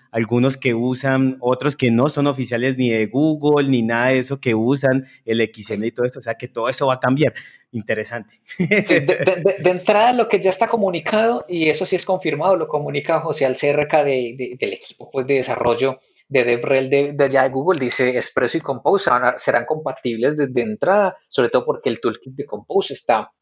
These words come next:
Speaker 2: está escrito pensando en, en ese testing con Espresso de, desde el principio. O sea que eso es lo garantía. El resto de librerías
Speaker 1: Ok.
Speaker 2: externas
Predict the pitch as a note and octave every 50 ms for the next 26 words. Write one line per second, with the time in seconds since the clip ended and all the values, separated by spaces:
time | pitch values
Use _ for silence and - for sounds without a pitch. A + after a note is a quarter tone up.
0 | _ _ _ - B2+ - - - - - - - E3 G3+ - - B2 - - -
1 | _ B2 A#2 A2+ - - A2+ A#2 C3 C3 C3 C3+ D3 B2+ A#2+ A#2 A#2 A#2+ C3 C3
2 | A#2+ A#2 - - B2+ - C3+ B2 - - C3+ A#2+ - B2 A#2 A2 - - A#2+ A2
3 | - C3+ C3+ B2+ B2+ A#2 A2 A2+ A#2+ B2 A#2 A2 A2 A2 A#2+ A2 G#2+ - G#2+ G#2+
4 | G#2 G2+ - A2 G#2 - - - _ - - - - - - C#3 C#3 - F3 F#3
5 | F3+ - D#3 C#3 D3 C#3+ C#3+ C3 B2 A#2 - B2 A#2 G#2+ G#2 - _ _ _ _
6 | - C#3 C#3 C3+ - C#3+ C#3+ D3 - F3+ D#3+ D3 C#3+ C3+ B2+ B2+ B2+ C#3 D3+ -
7 | A2 - - A2+ A2 G#2 A2 G#2 A#2 A2+ - -